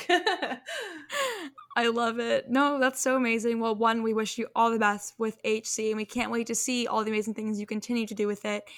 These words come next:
Speaker 2: And of
Speaker 1: Thank
Speaker 2: course, we
Speaker 1: you.
Speaker 2: have to finish with our last question, which is, what is one piece of advice that you wanna leave listeners with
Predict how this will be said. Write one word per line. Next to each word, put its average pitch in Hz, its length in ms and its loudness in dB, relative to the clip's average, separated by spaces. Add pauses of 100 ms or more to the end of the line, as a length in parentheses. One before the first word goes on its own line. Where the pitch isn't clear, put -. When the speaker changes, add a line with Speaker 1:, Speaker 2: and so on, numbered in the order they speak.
(300)
Speaker 2:
And 240 100 2
of 240 80 0
Speaker 1:
Thank 262 100 -8
Speaker 2:
course, 269 280 2
we 247 80 -2
Speaker 1:
you. 247 40 2
Speaker 2:
have 247 80 -4
to 240 80 -8
finish 240 480 -4
with 240 180 -6
our 220 460 4
last 226 420 0
question, 339 440 0 (320)
which 262 160 0
is, 269 180 2
what 240 160 2
is 220 160 2
one 226 240 0
piece 294 200 -6
of 302 40 -10
advice 233 340 -2
that 247 80 -12
you 214 180 -4
wanna 214 240 2
leave 214 200 -2
listeners 202 360 -4
with 208 160 -4